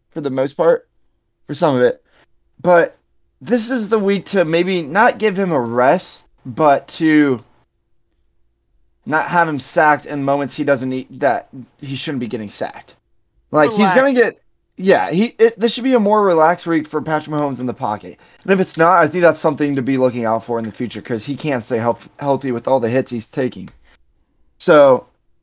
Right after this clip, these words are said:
Speaker 1: I got Chiefs. I think this will be a, I'm not gonna say blowout, but I definitely thi-, got Chiefs by double digits.
Speaker 2: Feeling it. Uh, wait, before we move on, I did wanna ask you guys, like, are you, um,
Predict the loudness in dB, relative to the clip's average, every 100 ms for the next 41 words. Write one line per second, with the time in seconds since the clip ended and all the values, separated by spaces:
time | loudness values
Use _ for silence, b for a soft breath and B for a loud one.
0 | _ 2 2 2 0 0 -2 -4 -6 -2
1 | -2 -2 -4 -6 -6 -4 2 4 2 -2
2 | _ -8 -6 -8 -4 0 0 0 0 2
3 | 4 4 2 2 2 -2 -2 -8 -10 -4
4 | -4 -4 -10 -8 -4 -2 -2 -6 -14 -18
5 | -18 -20 _ _ _ _ _ _ _ _
6 | _ _ _ _ _ _ -12 -10 -12 _
7 | 0 0 0 _ -4 -2 0 -2 -6 -8
8 | -6 -4 -4 -4 -8 -10 -10 -10 -12 -16
9 | -18 -18 -18 -20 -20 b _ _ -10 -8
10 | -8 _ _ _ _ -8 -6 -4 -4 -2
11 | 0 0 -4 -10